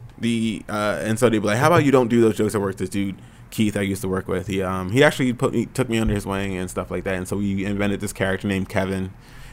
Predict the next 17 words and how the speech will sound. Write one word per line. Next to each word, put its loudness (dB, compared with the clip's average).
and 2
Kevin 0
is 4
a 2
district -4
manager. -2
Kevin 0
is -6
boring 0
as -10
shit. 0
Kevin 2
goes 0
to -10
church 0
on -8
Sundays. -10